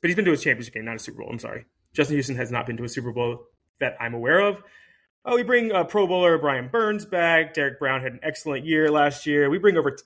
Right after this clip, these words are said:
Shy Tuttle, who was excellent for the Saints. Saints got worse. Panthers got better.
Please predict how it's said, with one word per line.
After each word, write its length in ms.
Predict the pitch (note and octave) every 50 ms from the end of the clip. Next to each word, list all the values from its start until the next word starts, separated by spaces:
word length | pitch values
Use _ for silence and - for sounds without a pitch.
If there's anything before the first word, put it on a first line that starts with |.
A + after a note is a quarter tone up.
| _
Shy 280 | - - - F3+ C#3 C3
Tuttle, 440 | B2+ - - F#3+ F3 E3+ E3+ E3 C#3+
who 100 | D3+ D3
was 160 | C#3 C3+ C3+
excellent 400 | C3 C3 - - - C#3 A2 -
for 60 | -
the 100 | A2+ B2
Saints. 460 | - - A3 G#3+ G#3 G3+ G3+ - - _ _ _ _ _
Saints 240 | - - A#2+ A2+ -
got 260 | - B2 G#2 - -
worse. 380 | - F#3+ G#3 G3 F#3+ F#3 - - _ _ _ _ _ _ _ _ -
Panthers 280 | A2 G#2 - - -
got 240 | - E2 - _ -
better. 400 | F#3+ F#3 F3+ F3+ F3+ F3 F3